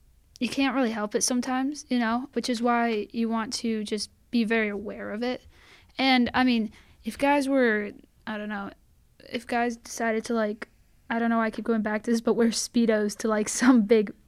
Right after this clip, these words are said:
event or something like that, yeah, I'm, I'm pretty <laughs> sure everyone would be like, "Um, that is super immodest and super inappropriate." But it's less of a deal, partially because companies don't make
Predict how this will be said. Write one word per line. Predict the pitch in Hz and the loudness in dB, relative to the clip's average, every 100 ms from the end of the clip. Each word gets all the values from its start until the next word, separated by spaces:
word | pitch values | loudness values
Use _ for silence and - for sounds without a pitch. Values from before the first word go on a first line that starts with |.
| - | -4
event | 226 202 214 220 226 | -2 0 0 0 -2
or | 214 | -4
something | 214 208 214 | -4 -4 -6
like | 208 208 | -6 -4
that, | 220 214 - - - | -4 -4 -8 -20 -2
yeah, | - 262 247 220 214 | 8 10 12 10 6
I'm, | 233 233 | 4 2
I'm | 233 | 2
pretty | 226 247 233 | 4 4 4
<laughs> | - | 4
sure | - 247 220 - - - - | 6 6 6 2 -4 -12 4
everyone | 240 247 247 233 | 6 8 6 6
would | 214 | 4
be | 220 | 4
like, | 220 214 - | 2 2 0
"Um, | 240 233 214 - - - | 2 2 -2 -8 -16 -6
that | 240 | -2
is | 370 | 0
super | - - - 226 269 269 277 - - _ - | 0 0 0 2 2 6 4 4 -2 _ 0
immodest | 254 254 220 214 220 208 - | 4 4 4 2 2 -2 -4
and | 208 | -4
super | - - - 269 269 240 | -2 -2 2 2 4 4
inappropriate." | 233 208 226 220 220 214 220 - - - - - | 4 0 -2 -2 -2 -2 -4 -6 -20 -20 -16 0
But | 262 254 226 - - _ _ - - _ - | 6 6 6 0 -12 _ _ -20 -20 _ -2
it's | 254 240 | 0 4
less | 254 262 | 4 4
of | 233 | 0
a | 214 | 0
deal, | 247 226 | 0 0
partially | - 254 277 - 294 | 2 2 2 -2 0
because | 269 254 254 220 | 0 0 -2 -2
companies | 233 233 269 254 | -2 0 2 2
don't | - 226 233 | 2 -2 0
make | 220 226 | 0 0